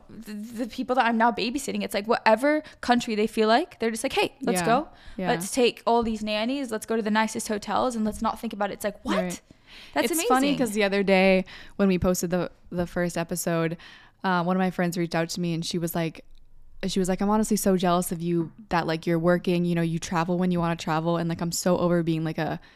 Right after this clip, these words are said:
Speaker 2: broke college girl." That's what she said. And she's like, you know, I was like, "What are you go-, you gonna do for a job outside of school? Where are you gonna move and all that stuff?" She's, like, trying to figure it out. And it's really crazy because I do feel like the people that are in college too are so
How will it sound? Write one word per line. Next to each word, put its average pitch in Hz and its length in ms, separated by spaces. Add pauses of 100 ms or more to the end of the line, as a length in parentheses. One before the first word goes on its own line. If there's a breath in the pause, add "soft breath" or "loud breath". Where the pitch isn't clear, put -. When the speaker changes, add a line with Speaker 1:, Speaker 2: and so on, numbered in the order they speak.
(320 soft breath)
Speaker 2:
broke 185 220
college 233 400
girl." - 160
That's 147 160
what 175 100
she 175 100
said. 165 340 (440 loud breath)
And 185 100
she's 185 160
like, - 260 (160)
you 190 140
know, 180 80
I 185 120
was 180 120
like, 185 120
"What 202 120
are 196 40
you 185 160
go-, 175 120 (100)
you 185 140
gonna 170 280
do 170 120
for 170 160
a 165 60
job 170 240
outside 160 320
of - 80
school? 233 280
Where 196 80
are 185 40
you 170 80
gonna 165 160
move 185 180
and 190 60
all 190 80
that 185 80
stuff?" 185 180
She's, - 160
like, 170 120
trying 180 160
to 180 40
figure 165 300
it 165 80
out. 180 200
And 185 100
it's 175 180
really 233 260
crazy 214 340
because 180 440 (760 soft breath)
I 233 120
do 277 240
feel 247 240
like 208 280
the 196 100
people 214 260
that 202 120
are 185 80
in 185 140
college 196 440
too 208 160
are 190 120
so 208 640